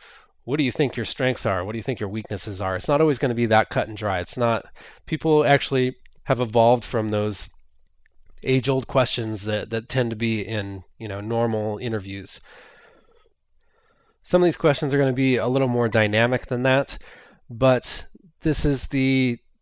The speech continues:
this is the general stuff that anybody's gonna wanna know 'cause they're just trying to figure out what kind of person, what kind of worker you are. And I guess my advice for this would be just to be yourself. You know, you don't want to go in somewhere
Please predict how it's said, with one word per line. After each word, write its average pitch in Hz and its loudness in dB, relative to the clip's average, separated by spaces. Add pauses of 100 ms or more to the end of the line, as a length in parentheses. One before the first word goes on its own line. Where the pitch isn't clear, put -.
this 151 -4
is 131 -4
the 135 0
general 123 2
stuff 120 2
that 113 -2
anybody's 120 2
gonna 107 2
wanna 104 0
know 104 2
'cause 107 -6
they're 117 0
just 151 -4
trying 151 4
to 110 2
figure 117 0
out 107 4
what 113 -4
kind 120 0
of 104 -4
person, 117 -2 (360)
what 139 -6
kind 131 2
of 104 0
worker 113 0
you 107 -2
are. 101 2 (540)
And 123 0
I 151 -2
guess 165 4
my 180 8
advice 139 4
for 135 -4
this 135 2
would 131 -4
be 131 2
just - -4
to 143 2 (720)
be 127 -4
yourself. 139 4
You 117 0
know, 117 4
you 113 0
don't 139 2
want 143 2
to 135 -2
go 127 4
in 123 4
somewhere 113 2